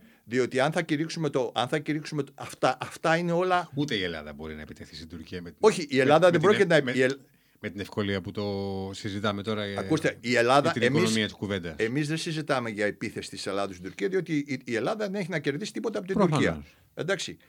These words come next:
Speaker 1: Αυτοί που απειλούνε ότι θέλουν να σας πάρουν ένα νησί, ότι
Speaker 2: Σωστά.
Speaker 1: θέλω, θα έρθουμε βράδυ, ότι θα κάνουμε, αυτά δεν λένε, εντάξει.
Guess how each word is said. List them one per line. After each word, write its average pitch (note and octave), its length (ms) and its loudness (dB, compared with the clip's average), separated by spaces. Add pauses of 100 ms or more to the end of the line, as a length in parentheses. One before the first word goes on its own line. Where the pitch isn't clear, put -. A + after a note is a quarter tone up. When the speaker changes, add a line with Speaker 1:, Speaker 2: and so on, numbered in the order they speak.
(400)
Speaker 1:
Αυτοί - 320 -2
που B3 120 4
απειλούνε F3+ 480 6
ότι C3+ 140 -2
θέλουν F3+ 140 0
να E3 60 -2
σας E3+ 120 -2
πάρουν E3+ 200 4
ένα D#3+ 100 4
νησί, C#3+ 380 2
ότι C#3 220 4
Speaker 2:
Σωστά. D3+ 140 4
Speaker 1:
θέλω, D3+ 160 6
θα D#3 80 4
έρθουμε D#3+ 300 6
βράδυ, C#3+ 400 10
ότι C#3+ 140 4
θα D3 140 4
κάνουμε, D#3 340 6
αυτά C4+ 200 8
δεν D3 120 8
λένε, F#3 360 2
εντάξει. - 380 -2